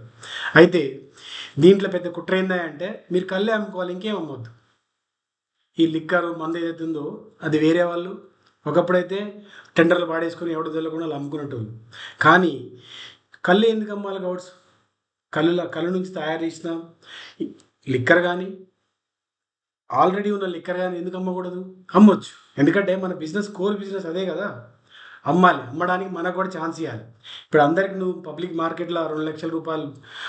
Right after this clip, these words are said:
టోకెన్ తీసుకొని, టికెట్ తీసుకొని, వాళ్ళ లాటరీ పద్ధతిలో వైన్ షాపులు ఇచ్చేసి రెండేళ్లకి వాళ్ళు అమ్ముకోమంటున్నావు. మీరు ఈ అవకాశం మనకు గౌడ బిడ్డలకి ఉన్న ఒకే ఒక జన్మ హక్కులాగా మనకు కూడా అవకాశం ఇస్తే జరిగే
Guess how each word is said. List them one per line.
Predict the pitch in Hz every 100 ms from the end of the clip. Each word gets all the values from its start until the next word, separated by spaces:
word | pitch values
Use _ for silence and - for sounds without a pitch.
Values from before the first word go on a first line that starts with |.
| - -
టోకెన్ | 165 175 165
తీసుకొని, | - - 170 160
టికెట్ | 156 151 170
తీసుకొని, | 165 160 175 165
వాళ్ళ | 160 151
లాటరీ | 147 156 160
పద్ధతిలో | 156 151 147 160 156 139 -
వైన్ | 151 156
షాపులు | 156 147
ఇచ్చేసి | 143 160 156
రెండేళ్లకి | 156 147 156 165 214 220 - - - -
వాళ్ళు | 156
అమ్ముకోమంటున్నావు. | 156 170 175 151 139 117 - - - - - - - - - 185
మీరు | 190 185 180 - - - _ 151
ఈ | 185
అవకాశం | 196 214 220 214 190
మనకు | 170 180 170 143
గౌడ | 165 190
బిడ్డలకి | 175 165 185 185 185 190 190 - _ _
ఉన్న | 160 170
ఒకే | 156 151 180 180 - - - 156
ఒక | 151
జన్మ | 123 147 175 185
హక్కులాగా | 185 180 180 175 175
మనకు | 156 147 165
కూడా | 175 165
అవకాశం | 151 160 147 143
ఇస్తే | 113 147 110 - -
జరిగే | 135 160 170 170 156